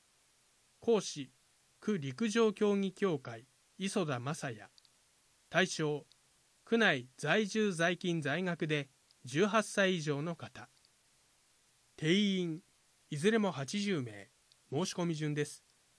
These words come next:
参加費、各二千円。当日お支払いください。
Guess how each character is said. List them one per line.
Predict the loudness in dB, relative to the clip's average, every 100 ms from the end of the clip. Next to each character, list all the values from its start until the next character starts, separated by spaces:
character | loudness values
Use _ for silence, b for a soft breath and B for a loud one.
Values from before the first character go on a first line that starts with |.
| _ _ _
参 | -2 0 2
加 | 0
費、 | 0 -8 _ _
各 | -6 -6 -6
二 | -8
千 | -6 -4 -4
円。 | -6 -12 _ _ _ _ _
当 | -2 0
日 | 0 -2
お | -4 -6
支 | -6
払 | -4 -4
い |
く | -4
だ | -6
さ | -8
い。 | -16